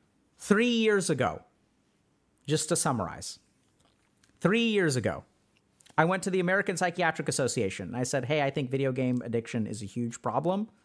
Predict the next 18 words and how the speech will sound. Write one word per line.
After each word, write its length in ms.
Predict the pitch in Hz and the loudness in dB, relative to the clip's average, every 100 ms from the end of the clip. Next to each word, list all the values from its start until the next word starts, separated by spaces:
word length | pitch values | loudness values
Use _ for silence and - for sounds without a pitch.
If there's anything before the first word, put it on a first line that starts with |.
| _ _ _ _ | _ _ _ _
I 60 | 127 | -4
think 160 | 123 117 | -2 -2
we 80 | |
should 180 | 113 113 | -2 -4
take 200 | - 120 | -4 -2
this 120 | 113 | -2
stuff 260 | - 120 107 | -2 -2 -2
more 160 | 120 95 | -4 -4
seriously." 640 | - 113 131 - 160 208 _ _ _ _ _ _ _ _ - | -4 -2 -2 -2 -4 -6 _ _ _ _ _ _ _ _ -2
The 80 | 147 | 0
response 420 | 139 180 185 175 | 2 2 2 2
that 140 | 190 | 2
I 80 | 170 | 4
got 280 | 160 156 165 | 4 4 4
was 540 | 175 190 190 - - - | 0 0 0 -2 -4 -4
nice. 480 | 180 196 135 240 - | 0 2 2 0 -2
They 180 | - 156 | 0 -2
said, 480 | - 160 147 147 | 0 2 2 0